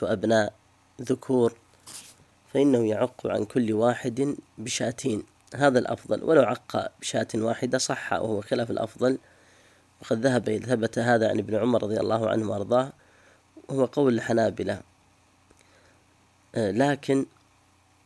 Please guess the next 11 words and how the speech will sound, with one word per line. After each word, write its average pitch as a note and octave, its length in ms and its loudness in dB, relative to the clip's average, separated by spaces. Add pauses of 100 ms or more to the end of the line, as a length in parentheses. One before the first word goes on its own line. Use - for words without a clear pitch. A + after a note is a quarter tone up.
(880)
الأفضل C3+ 400 0
أن A#2 100 2
يعق A2+ 380 0
عن F#2+ 160 -2
كل G#2 280 -4
واحد B2+ 640 0 (320)
ب-، G#2 500 0 (1080)
عن G#2 200 0
كل A2 440 -4
ابن B2+ 500 0
بعقيقتين، G2+ 800 -2